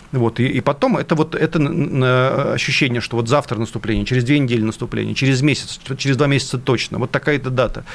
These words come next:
Она все откладывалась, откладывалась, и когда уже пошел, пошел уже там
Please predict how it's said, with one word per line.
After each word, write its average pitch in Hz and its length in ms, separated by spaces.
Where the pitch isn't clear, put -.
Она 135 220
все - 140
откладывалась, 127 380
откладывалась, 143 400
и 120 40
когда 131 220
уже 117 180
пошел, 120 260
пошел 117 320
уже 110 160
там - 220